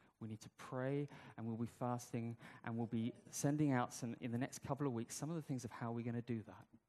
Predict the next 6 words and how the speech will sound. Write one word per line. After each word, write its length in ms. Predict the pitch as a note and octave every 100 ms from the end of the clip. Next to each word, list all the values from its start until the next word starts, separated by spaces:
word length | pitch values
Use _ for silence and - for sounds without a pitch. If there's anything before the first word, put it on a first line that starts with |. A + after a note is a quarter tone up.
| -
okay? 220 | - A#2 D#3 _ _ _ _ _ _ _ _ - - - - - -
Second 440 | - E3+ - C3+
thing 180 | - G2 - - _ _ _ _ _ _ _ _ _ _ - - - - - _ _ _ _ _ _ _ _
is 100 | B2+
stepping 420 | - - C3 B2+
out. 240 | G#2+ F#2+